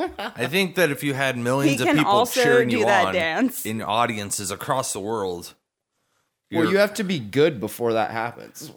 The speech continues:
Speaker 1: Well, you can be good and then have it happen.
Speaker 3: <laughs>
Speaker 2: So wait, am I missing something?
Speaker 1: There's
Speaker 2: Has he
Speaker 1: bad
Speaker 2: been,
Speaker 1: rappers.
Speaker 2: like,
Speaker 1: There's a lot of bad rappers that get a lot of fans also.
Speaker 3: <laughs> That's true.
Speaker 2: Okay, I'm
Speaker 3: But a lot of
Speaker 2: confused.
Speaker 3: them die.
Speaker 1: Like who?
Speaker 2: Hold up.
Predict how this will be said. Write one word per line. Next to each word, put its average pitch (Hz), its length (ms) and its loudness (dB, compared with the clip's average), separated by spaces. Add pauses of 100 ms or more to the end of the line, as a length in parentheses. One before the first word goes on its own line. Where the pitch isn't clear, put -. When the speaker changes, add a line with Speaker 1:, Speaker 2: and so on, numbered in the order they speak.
(140)
Speaker 1:
Well, 165 140 4
you 180 140 -2
can 190 200 -2
be 180 220 -2
good 139 400 2
and 113 160 -6
then 113 100 -6
have 117 360 -2
it - 40 -6
happen. 95 500 -2
Speaker 3:
<laughs> - 60 -20 (520)
Speaker 2:
So 392 160 2
wait, 381 180 2
am 269 140 0
I 302 120 4
missing 311 420 2
something? 359 520 0
Speaker 1:
There's 190 200 4
Speaker 2:
Has 147 40 -4
he 160 60 -4
Speaker 1:
bad 208 200 6
Speaker 2:
been, 294 80 6
Speaker 1:
rappers. - 600 4 (240)
Speaker 2:
like, 135 160 -14
Speaker 1:
There's 269 200 2
a - 20 6
lot 269 180 6
of 202 80 2
bad 185 260 4
rappers 120 380 2
that 107 140 -2
get 110 160 -2
a 107 40 0
lot 110 280 0
of 95 260 -8 (160)
fans 113 400 -2
also. 123 540 0
Speaker 3:
<laughs> - 80 -20
That's 220 260 -4
true. 220 460 2
Speaker 2:
Okay, 269 500 2
I'm - 140 2
Speaker 3:
But - 100 4
a - 20 4
lot 165 220 6
of 233 80 4
Speaker 2:
confused. 202 100 2
Speaker 3:
them 208 200 4
die. 117 540 0 (120)
Speaker 1:
Like 127 100 -4
who? 240 80 0
Speaker 2:
Hold 262 520 6
up. 208 280 2